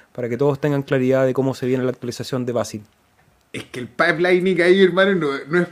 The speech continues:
Speaker 2: propio del hard fork. Y eso es lo interesante. Hay varias actualizaciones de la tecnología que se suman en este minuto que tienen que ver con actualizaciones del protocolo en cuanto al evento del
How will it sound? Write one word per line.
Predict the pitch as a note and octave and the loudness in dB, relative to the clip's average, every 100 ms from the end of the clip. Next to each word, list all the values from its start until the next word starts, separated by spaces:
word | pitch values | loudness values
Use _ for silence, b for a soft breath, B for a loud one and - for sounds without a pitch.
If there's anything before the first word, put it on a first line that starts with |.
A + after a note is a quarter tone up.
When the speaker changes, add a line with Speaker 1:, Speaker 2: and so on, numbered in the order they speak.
| - - | -6 2
Speaker 2:
propio | F#3+ G3 G#3 | 2 4 2
del | G#3 F#3 - | 2 0 0
hard | A3+ A#3 | -4 -4
fork. | A2+ F#2 _ - | -10 -12 _ -6
Y | D3 | -2
eso | F3 G3 | 2 4
es | |
lo | F#3 | 2
interesante. | F3+ E3 D3+ G3+ G3 - - | 2 0 0 0 -2 -4 -4
Hay | D#3 D3+ D#3 | -2 -2 -2
varias | G3 G3+ F#3+ | -4 -2 -4
actualizaciones | G3 F#3 F3+ G3+ G3+ | -2 -2 -4 -6 -2
de | F#3+ | 0
la | F#3 | 0
tecnología | F3 D#3+ D#3 D3+ F#3 G3 | -2 -2 -2 -2 0 0
que | F#3+ | -2
se | F3+ C3+ | -8 -8
suman | - F3+ F#3+ F#3 | -4 -4 -2 -2
en | |
este | F#3+ F#3+ G#3+ | -2 -2 -2
minuto | F#3 G3+ A#3 C4+ B B B B | 0 0 -2 -4 B B B B
que | D3+ | 0
tienen | E3+ F3 E3+ | 2 2 2
que | E3+ | 4
ver | F3 D#3 | 4 4
con | D3 C3+ | -2 -4
actualizaciones | B2+ C3+ B2 A#2+ E3+ E3+ | -4 -4 -6 -4 -2 0
del | E3 | 0
protocolo | D#3+ C#3+ E3 E3+ E3+ | -2 -2 2 2 2
en | C#3 C#3 | -2 -6
cuanto | C#3+ - | -6 -2
al | B2+ A#2+ | -4 -2
evento | A#2+ D3 F3 G3+ | 0 0 0 2
del | G3 | 4